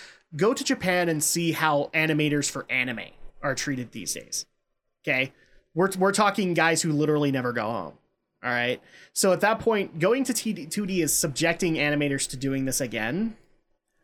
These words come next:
And I'm not cool with that. But if that's how the story needs to be told, then is it worth the sacrifice?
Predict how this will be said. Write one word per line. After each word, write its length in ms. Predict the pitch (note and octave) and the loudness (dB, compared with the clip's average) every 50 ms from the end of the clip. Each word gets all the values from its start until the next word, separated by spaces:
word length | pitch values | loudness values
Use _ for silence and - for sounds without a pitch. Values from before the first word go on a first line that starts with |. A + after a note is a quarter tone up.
| _ _ - | _ _ -2
And 80 | D3 C#3+ | 0 0
I'm 120 | C#3 C#3+ D#3 | 2 2 2
not 280 | F#3+ C4+ F#4 G4+ - | 2 2 2 0 -4
cool 260 | - - D4 D4 C#4 B3+ | -2 0 2 2 4 2
with 180 | A#3 F#3+ - | 2 0 2
that. 640 | - G3 F3+ C3 G#2 - - - _ - - - - _ _ _ _ _ _ _ _ _ _ _ _ _ _ - _ _ | 0 2 2 2 0 0 -4 -10 _ -10 -10 -10 -10 _ _ _ _ _ _ _ _ _ _ _ _ _ _ -20 _ _
But 200 | - F#3 F#3+ C#4+ - | 2 2 2 2 2
if 220 | - G#3 E3+ - - | -2 -2 -2 -2 0
that's 260 | - F#3+ G3+ G3+ - | 2 2 2 2 0
how 140 | - A3+ G#3+ | 0 0 0
the 80 | G3 F3+ | 0 0
story 360 | - - F3+ E3 E3 E3 D#3+ | 0 0 0 0 2 2 2
needs 220 | D#3 D3+ D3 - | 0 0 -2 -4
to 80 | - D#3 | -2 -2
be 100 | D3 C#3 | -2 -2
told, 600 | C3+ - - - C#3+ C#3 C#3 D#3 E3+ F#3 G3 G3+ - _ _ _ _ _ _ - | -2 -6 -4 -2 0 0 2 2 0 0 -2 -6 -10 _ _ _ _ _ _ -6
then 200 | D3 C#3+ E3+ E3 | -2 0 2 2
is 140 | F3 E3+ F#3+ | 2 2 0
it 100 | D3+ C#3+ | 0 0
worth 220 | D#3 E3+ F#3 - | 0 -2 -2 -2
the 60 | - | -4
sacrifice? 840 | D#3 - D3+ C3+ D3+ - A3 G#3+ - C#4+ E4 G4 F#4+ - - - - | -2 0 0 0 0 0 -4 -2 0 0 0 0 0 0 -2 -2 -4